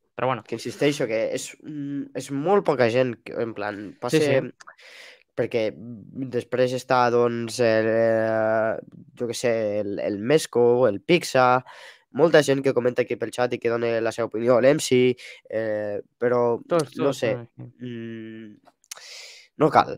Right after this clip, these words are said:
Speaker 2: no sé. Crec que estem aquí per passar-nos-ho bé, per parlar del Lleida Esportiu i que el club som nosaltres. I si, si, ja que som pocs, joder, anem a estar units.
Speaker 1: Correcte.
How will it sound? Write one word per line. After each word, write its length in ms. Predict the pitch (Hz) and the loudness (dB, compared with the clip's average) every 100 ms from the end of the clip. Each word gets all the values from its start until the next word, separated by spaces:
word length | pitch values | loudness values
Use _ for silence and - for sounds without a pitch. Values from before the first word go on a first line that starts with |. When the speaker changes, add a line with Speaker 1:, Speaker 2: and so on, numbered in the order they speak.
| _ | _
Speaker 2:
no 140 | 120 127 | 2 2
sé. 300 | - 95 - | 2 -8 -6
Crec 200 | 113 120 | -4 0
que 140 | 143 139 127 123 | 4 6 8 6
estem 220 | 120 - 127 | 4 2 2
aquí 180 | 120 120 | 2 0
per 120 | 117 | -2
passar-nos-ho 500 | 117 120 120 120 117 | -4 -4 -4 -2 -2
bé, 280 | 113 135 143 | 0 0 0
per 160 | 127 117 | 0 0
parlar 400 | 110 110 113 117 | -2 0 0 0
del 460 | 117 113 110 110 107 | -2 -2 -4 -6 -2
Lleida 260 | 117 110 | -2 -2
Esportiu 540 | 107 - 107 117 139 147 - | -4 -8 -8 -2 -2 -2 -4
i 100 | 127 | -6
que 180 | 120 113 110 107 104 | -4 -2 -2 -2 -2
el 120 | 120 | -6
club 340 | 117 135 156 - | -4 0 0 -2
som 300 | - - 127 | -12 -6 -4
nosaltres. 600 | 123 117 107 101 98 98 - | -2 0 0 0 -6 -10 -10
I 140 | 123 | -12
si, 240 | - - 113 | -12 -16 -18
si, 380 | - - - 127 | -16 -14 -8 0
ja 140 | 147 | 0
que 100 | 160 | 0
som 240 | 143 110 - | -2 -4 -2
pocs, 460 | 92 113 - - _ _ _ | -2 -2 -6 -20 _ _ _
joder, 400 | - 104 101 107 - _ - | -8 -4 -2 -2 -4 _ -8
anem 200 | 95 95 | -4 -4
a 60 | |
estar 160 | 90 71 | -6 -12
units. 340 | 62 - - - _ _ _ _ _ _ _ _ _ | -18 -20 -20 -20 _ _ _ _ _ _ _ _ _
Speaker 1:
Correcte. 500 | - 131 123 - - | -6 -4 -4 -8 -20